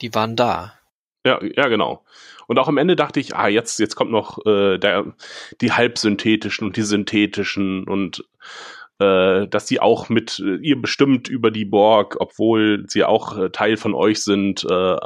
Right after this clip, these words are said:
Speaker 2: ja, nee, die wurden irgendwie vergessen einfach. Ist abgestürzt.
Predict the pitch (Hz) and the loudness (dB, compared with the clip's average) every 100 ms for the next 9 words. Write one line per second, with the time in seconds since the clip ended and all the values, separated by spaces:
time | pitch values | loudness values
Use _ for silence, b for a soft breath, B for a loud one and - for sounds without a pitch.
0 | - _ _ _ _ _ - - 87 98 | -10 _ _ _ _ _ -2 0 2 2
1 | 73 92 - - 85 82 101 113 123 - | 2 -2 -14 -10 -2 0 2 0 -2 -2
2 | 123 92 - - - - - - - - | 0 0 -2 -4 -6 -2 -2 -2 -8 -20
3 | _ _ - - - 113 - 120 123 - | _ _ -4 -2 -2 -2 2 2 2 -2
4 | - - | -6 -12